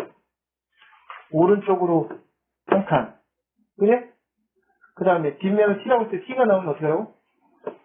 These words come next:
왼쪽으로 한 칸. 이렇게 된 거지. 근데 나올 수 있는 게 뭐 뭐 있어? H, H, H. 이게 뭐야?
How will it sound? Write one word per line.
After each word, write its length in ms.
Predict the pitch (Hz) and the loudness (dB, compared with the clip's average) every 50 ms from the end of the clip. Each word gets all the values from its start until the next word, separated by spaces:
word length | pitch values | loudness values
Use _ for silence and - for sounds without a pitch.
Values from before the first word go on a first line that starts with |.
| _ _ _ _ - | _ _ _ _ -2
왼쪽으로 560 | 156 175 190 190 - 208 190 180 185 185 185 | 0 0 0 0 0 0 0 0 0 0 0
한 180 | 190 190 202 196 | 0 0 0 0
칸. 240 | - 175 135 - 147 | 0 0 0 0 -2
이렇게 180 | 160 180 - | -6 -4 0
된 120 | - 165 160 | 2 2 2
거지. 200 | 147 - - - - _ _ _ _ _ _ _ _ _ _ _ _ _ _ - - | 2 0 -2 -6 -20 _ _ _ _ _ _ _ _ _ _ _ _ _ _ -8 -2
근데 200 | 220 220 214 214 180 | 0 2 2 2 2
나올 260 | 170 185 240 269 254 | 2 2 0 0 -2
수 80 | - 254 | -6 -6
있는 180 | 240 240 240 | -4 -4 0
게 80 | 220 196 | 0 0
뭐 140 | 156 175 202 | 0 0 -2
뭐 140 | 202 180 | -2 -4
있어? 180 | 143 - - 156 - - _ _ _ _ _ _ _ _ _ _ _ _ _ _ _ _ _ _ _ _ _ _ _ _ _ _ _ _ _ _ _ _ _ _ _ _ _ _ _ _ _ _ _ _ _ _ - 156 | -4 -6 -10 -16 -16 -18 _ _ _ _ _ _ _ _ _ _ _ _ _ _ _ _ _ _ _ _ _ _ _ _ _ _ _ _ _ _ _ _ _ _ _ _ _ _ _ _ _ _ _ _ _ _ -4 -4
H, 360 | 180 202 202 - - - 202 | -4 -2 -4 -4 -2 0 2
H, 340 | 170 165 175 - - - 160 | 2 0 -2 -4 -4 -4 -2
H. 180 | 147 147 151 - - - - - - - - - - 180 | -2 -2 -4 -6 -8 -10 -8 -10 -14 -10 -6 -6 -4 0
이게 120 | 175 180 | 0 2
뭐야? 220 | 147 139 127 - | 2 2 0 0